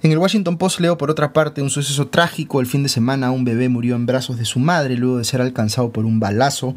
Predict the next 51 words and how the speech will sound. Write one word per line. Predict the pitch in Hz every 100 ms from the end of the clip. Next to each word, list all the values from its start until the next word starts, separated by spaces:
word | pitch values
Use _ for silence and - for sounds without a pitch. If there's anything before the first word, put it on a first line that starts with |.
| - - - - - -
cuando | 156 135 123
la |
Guardia | 120 135 143
Costera | 131 - 135 135
de | 139
Trinidad | 160 143 117 117
y | 131
Tobago | 117 120 127
disparó | 135 127 113 123
contra | 135 123 107
un | 110
barco, | 123 131 127 127
eh, | - 117 98 -
que | 117
transportaba | 107 107 117 120 120
migrantes | 117 110 113 117
venezolanos. | 117 110 98 110 117 104 - - - -
La | 123
madre | 113 117 117 120
resultó | 117 113 107 107
también | 110 117 117
herida. | 160 151 123 151 - - - -
La | 123
versión | 117 113 160
de | 156
las | 151
autoridades | 156 156 127 117
de | 135
Trinidad | - 113 110
y | 113
Tobago | 123 127 120
es | 120
que | - 131 131
inicialmente | 139 117 120 120 123 127
no, | 120 113
eh, | 117 101
no | 117
se | 123
dieron | 120 120
cuenta | 120 139 123
de | 131
que | 131
el | 113
barco | 117 113
transportaba | 110 139 113 110 104 107
migrantes | 110 139 160 123 139 -
porque | - 110 110
estos | 107 110
habían | 107 110
estado | 110 - 113
escondidos | 107 104 110 131 151 120 -